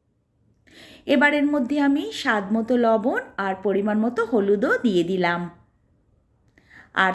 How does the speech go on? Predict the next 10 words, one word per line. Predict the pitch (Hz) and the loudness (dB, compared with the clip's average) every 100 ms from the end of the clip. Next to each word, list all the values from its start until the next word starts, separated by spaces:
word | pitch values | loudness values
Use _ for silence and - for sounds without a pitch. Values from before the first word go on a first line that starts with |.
| 185 | 0
তার | 202 196 | -2 -2
সাথে | - 240 302 330 | -4 -6 -2 -2
এক | 185 - | -2 -4
চামচ | 196 185 185 | -4 -2 -2
জিরের | 185 202 240 240 | -2 -2 0 0
গুঁড়ো, | 233 311 415 | -2 -2 -4
হাফ | 247 240 240 | -2 -4 -4
চামচ | - 277 285 269 | -2 0 0 -2
ধনের | 247 277 269 294 254 | 0 2 4 2 0
গুঁড়ো, | 320 | 0